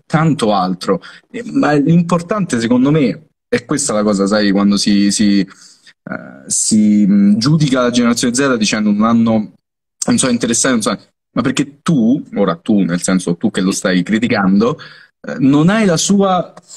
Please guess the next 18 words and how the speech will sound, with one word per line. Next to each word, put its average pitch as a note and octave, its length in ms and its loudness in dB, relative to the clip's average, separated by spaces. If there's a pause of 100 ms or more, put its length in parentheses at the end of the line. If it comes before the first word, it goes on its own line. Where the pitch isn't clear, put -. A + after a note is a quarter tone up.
percezione, - 840 -4
non C3 180 0
hai E3 60 2
la D3+ 80 0
sua C#3+ 120 -2
visione, F2+ 440 -2
perché C3 340 -6
un F3 140 0
ragazzo, G#2 720 -2 (340)
se - 360 -2
ha G#3+ 240 0
la C3+ 220 -2
visione C3 540 0
che G#2+ 340 -2 (480)
anche G3 320 -2
tramite D#3+ 360 0
un C3+ 140 2
videogioco C3+ 760 -2